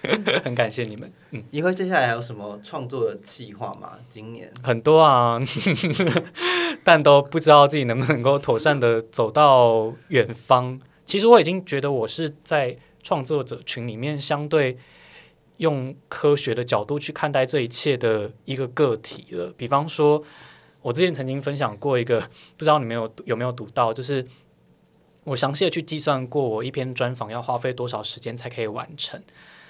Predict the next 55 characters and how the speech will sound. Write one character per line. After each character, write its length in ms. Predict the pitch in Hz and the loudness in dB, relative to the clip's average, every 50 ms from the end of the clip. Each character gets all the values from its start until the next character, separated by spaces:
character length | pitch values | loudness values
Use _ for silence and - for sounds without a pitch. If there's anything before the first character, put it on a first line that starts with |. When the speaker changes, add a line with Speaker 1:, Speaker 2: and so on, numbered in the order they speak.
| _ _ _ | _ _ _
Speaker 1:
然 100 | - 120 | -2 0
后 80 | 120 131 | 0 0
就 80 | 131 139 | 0 -2
是 120 | 135 147 | -4 -4
包 200 | 147 - 127 127 | 0 2 2 2
含 240 | 127 120 113 107 107 | 2 0 -4 -6 -4
了 220 | 110 110 110 107 | -4 -4 -4 -4
打 160 | - - 107 | -4 -6 -8
逐 160 | 107 - 120 117 | -8 -8 -10 -10
字 160 | 120 135 131 | -10 -8 -6
稿 160 | - 120 107 | -4 -4 -4
的 80 | 110 113 | -6 -8
时 100 | 117 117 | -12 -10
间 280 | 113 127 120 123 127 | -8 -8 -6 -6 -6
是 440 | 127 - - 135 131 120 117 120 120 123 | -8 -8 -6 -6 -6 -6 -6 -6 -6 -6
录 240 | 131 147 143 131 127 | -4 -4 -2 -2 -4
音 180 | 123 127 135 | -6 -6 -4
档 160 | 127 - 107 | -4 -4 -4
案 180 | 113 123 131 127 | -2 -4 -6 -6
时 160 | 123 123 123 | -6 -8 -10
间 200 | 110 - 120 120 | -8 -8 -6 -6
的 80 | 120 110 | -6 -8
四 280 | - - - 131 113 - | -10 -10 -10 -10 -10 -8
倍。 260 | - - 110 101 - - - - - - - - - - _ - | -6 -6 -6 -6 -8 -14 -20 -20 -20 -20 -20 -20 -20 -20 _ -4
我， 260 | 127 120 117 120 123 123 - | -2 0 0 0 -2 -6 -6
我 140 | - 123 123 | -4 -4 -2
同 180 | 120 127 127 | -2 -2 -2
时 160 | 135 - 139 120 | -2 -4 -4 0
还 140 | 123 123 | 0 2
在 100 | 120 143 | 2 2
多 180 | 143 135 143 131 | 2 2 0 0
方 240 | 117 131 127 127 135 | 0 0 -2 -4 -4
使 260 | 127 - - - 107 | -6 -6 -6 -6 -4
用 180 | 117 127 123 120 | -4 -4 -4 -4
各 100 | 127 135 | -6 -6
式 200 | 120 - - 131 | -6 -6 -8 -6
各 100 | - 135 | -2 0
样 140 | 127 120 113 | 0 0 -2
的 80 | 110 | -6
逐 160 | 107 - 117 110 | -10 -12 -14 -12
字 160 | - 123 123 | -12 -10 -10
稿 180 | 117 120 117 | -10 -10 -10
的 80 | - - | -12 -14
传 160 | - - 113 | -12 -12 -10
输 80 | 113 123 | -8 -6
软 240 | 120 110 101 107 113 - | -6 -6 -8 -10 -14 -20
体， 240 | - - - 185 - - - - - - - _ _ | -18 -18 -18 -20 -20 -20 -20 -20 -20 -20 -20 _ _
但 540 | - 143 139 131 123 120 117 113 110 110 110 110 _ _ _ _ _ _ _ _ _ | 0 2 2 2 2 0 -2 -6 -8 -8 -10 -12 _ _ _ _ _ _ _ _ _
都 140 | - 131 120 | -4 -4 -4
还 200 | - - 110 107 | -4 -4 -4 -2
在 200 | - 123 117 113 | 0 0 0 -2
感 180 | 113 110 107 - | -4 -8 -12 -12
觉 560 | - - - - - - - - - - - - | -16 -18 -16 -14 -12 -12 -10 -10 -10 -12 -14 -12
当 240 | - 120 110 107 117 120 | -10 -10 -10 -10 -12 -14
中。 180 | - 123 110 | -12 -12 -12